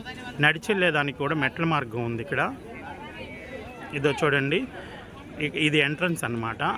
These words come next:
నడిచి వెళ్ళే వాళ్ళకి అవతల సైడ్ నుంచి బస్సులు, వెహికల్స్ వెళ్తాయన్నమాట పైకి. చూడండి,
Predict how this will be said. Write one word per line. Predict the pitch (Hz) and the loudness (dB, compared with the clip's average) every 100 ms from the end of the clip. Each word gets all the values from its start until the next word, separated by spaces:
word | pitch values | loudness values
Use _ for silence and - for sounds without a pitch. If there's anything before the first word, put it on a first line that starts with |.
| 160 | 2
నడిచి | 143 139 - | 2 2 0
వెళ్ళే | 143 131 113 | 0 0 0
వాళ్ళకి | 113 110 208 262 - - - - 151 | -4 -2 -4 -4 -10 -14 -14 -4 0
అవతల | 147 165 143 | 2 0 2
సైడ్ | 143 135 | 2 2
నుంచి | 139 139 233 190 151 135 | 0 2 4 4 4 4
బస్సులు, | 143 135 170 160 | 2 2 2 4
వెహికల్స్ | 139 147 160 147 - 143 | 4 4 2 2 2 2
వెళ్తాయన్నమాట | 117 120 113 110 107 107 151 - - - - - - - | 2 -2 -2 -4 -6 -6 -6 -8 -14 -18 -18 -18 -8 -2
పైకి. | 123 110 170 262 - - 277 247 240 233 226 226 - - - - - - - - - - - - 294 415 370 - 359 - - - | -2 -2 -6 -6 -12 -16 -16 -16 -16 -14 -14 -16 -18 -18 -16 -16 -14 -14 -12 -12 -8 -8 -6 -6 -4 -2 -2 -2 -2 -2 -2 4
చూడండి, | 165 123 123 | 6 6 6